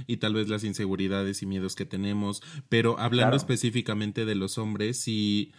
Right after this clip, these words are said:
Speaker 1: sí siento que muchos niños, tal vez de nuestra generación, que crecieron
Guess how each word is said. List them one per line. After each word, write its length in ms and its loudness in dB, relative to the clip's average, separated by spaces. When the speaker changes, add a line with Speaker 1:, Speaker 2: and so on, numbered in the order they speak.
Speaker 1:
sí 200 4
siento 480 4
que 80 0
muchos 800 -2
niños, 640 0
tal 160 0
vez 140 2
de 80 0
nuestra 260 -6
generación, 480 -6
que 140 -2
crecieron 580 -2